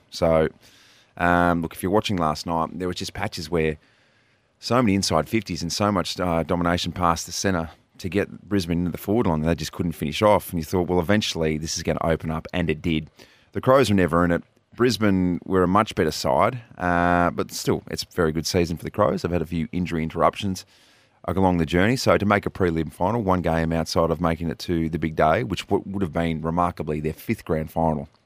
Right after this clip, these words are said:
in a competition that's only been around for seven years. Just ridiculous. Uh, but look, I, I still think the future looks good for the Crows because a lot of their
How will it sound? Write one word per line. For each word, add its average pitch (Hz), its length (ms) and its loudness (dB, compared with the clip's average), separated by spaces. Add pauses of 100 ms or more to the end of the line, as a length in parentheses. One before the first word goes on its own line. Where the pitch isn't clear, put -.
(120)
in 82 140 -4
a - 20 -6
competition 87 500 -4
that's - 140 -6
only 85 180 2
been 80 120 4
around 80 180 0
for 87 80 -8
seven 78 320 -2
years. 85 380 -2 (580)
Just - 240 2
ridiculous. 92 720 0 (480)
Uh, 101 400 6
but 120 120 0
look, 107 200 2
I, 113 40 8
I 131 180 6
still 135 260 0
think 113 240 -2
the 92 80 0
future - 340 -4
looks 90 180 -2
good 117 280 -2 (300)
for 95 200 -8
the 87 60 -8
Crows 107 500 4
because 92 840 -2 (1080)
a 90 60 -2
lot 101 220 2
of 95 100 0
their 87 340 4